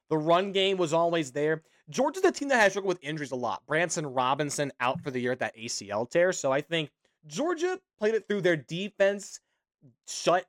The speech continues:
out U-, South Carolina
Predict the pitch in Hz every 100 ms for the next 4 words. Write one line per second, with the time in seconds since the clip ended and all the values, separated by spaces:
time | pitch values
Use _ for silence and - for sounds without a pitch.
0 | _ 135 190 165 - - - _ _ 139
1 | 139 175 170 170 160 - 185 165 147 156
2 | 170 147